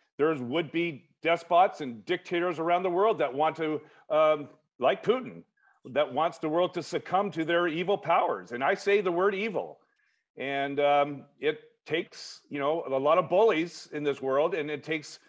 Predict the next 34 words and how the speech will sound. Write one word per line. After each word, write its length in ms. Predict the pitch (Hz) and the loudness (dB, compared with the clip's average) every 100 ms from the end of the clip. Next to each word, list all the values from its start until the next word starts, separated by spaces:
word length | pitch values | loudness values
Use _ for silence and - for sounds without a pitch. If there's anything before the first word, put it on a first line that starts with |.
| _ _ | _ _
a 80 | 143 | -2
few 240 | 139 175 180 | -2 -6 -6
strong 320 | - 180 170 | 0 0 2
nations 380 | 160 208 165 143 | 0 0 -2 -10
to 80 | |
say, 180 | 151 185 | -6 -4
"No, 420 | 190 254 180 101 127 | 0 2 2 0 -8
we're 140 | 147 | -2
not 200 | 175 190 | 0 0
putting 220 | 208 202 | -4 0
up 180 | 214 220 | 0 2
with 140 | 135 90 | -4 -6
it." 140 | 80 _ _ _ _ 117 | -16 _ _ _ _ -8
And 220 | 131 135 | -6 -6
the 60 | |
United 240 | 147 156 160 | -2 -2 -2
States 280 | 165 160 151 | -4 -6 0
happens 460 | 175 185 170 143 | 0 0 -6 -8
to 100 | 160 | -10
be 520 | 131 190 220 175 175 - _ | -6 -4 -2 -4 -6 -12 _
one 220 | 127 175 | -6 -4
of 40 | 180 | -2
those 160 | 180 | -4
powers. 340 | - 165 202 165 | 0 2 4 2
They 100 | 147 | -4
say, 200 | - 160 | -4 -4
"No, 420 | 175 220 110 95 - _ _ | 2 4 4 -2 -16 _ _
you're 200 | 123 151 | -2 0
a 40 | |
despot, 600 | 120 143 170 - 180 196 | 0 0 0 4 4 4
you're 100 | 143 | 2
a 80 | 127 | -2
dictator, 480 | 151 160 175 170 170 | -4 -4 -4 -2 -2
you, 260 | 143 139 | -4 -8